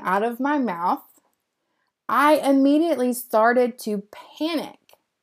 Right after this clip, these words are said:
I mean, I had no clue what to charge her, how to take her money, or what legal agreements I needed to have in place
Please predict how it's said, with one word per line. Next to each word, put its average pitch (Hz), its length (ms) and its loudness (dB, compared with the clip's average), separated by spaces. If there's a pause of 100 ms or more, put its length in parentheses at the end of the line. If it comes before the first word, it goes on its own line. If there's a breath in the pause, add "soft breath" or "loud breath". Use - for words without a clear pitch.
(280 soft breath)
I 220 60 -4
mean, 254 120 4
I 226 80 0
had 233 200 2
no 254 300 4
clue 254 260 0
what 220 240 2
to 190 120 -6
charge 240 420 0
her, 240 240 -2
how 233 240 2
to 277 80 -2
take 240 260 -10
her 220 120 -4
money, 196 360 -6
or 196 100 -4
what 190 240 -2
legal 214 280 0
agreements 196 480 -6
I 190 120 -4
needed 190 220 -6
to 202 80 -12
have 196 240 -4
in 233 80 -6
place 190 300 -4